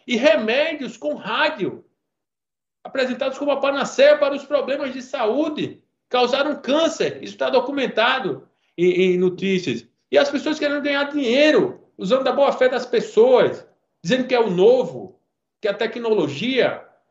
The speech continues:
o metaverso. Peraí, vamos com calma, vamos segurar um pouco o intuito do lucro,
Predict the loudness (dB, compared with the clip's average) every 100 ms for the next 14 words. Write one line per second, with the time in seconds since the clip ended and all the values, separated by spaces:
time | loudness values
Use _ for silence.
0 | _ -8 -2 0 2 0 0 0 0 -2
1 | -10 -14 -8 0 2 4 2 -2 -4 -8
2 | _ _ _ _ _ _ _ -4 -2 -2
3 | -6 -6 -2 2 2 0 -6 -12 _ _
4 | -2 -2 -2 0 2 2 2 2 4 4
5 | 2 -4 -8 -8 -8 -8 -6 -2 0 0
6 | -2 -8 -14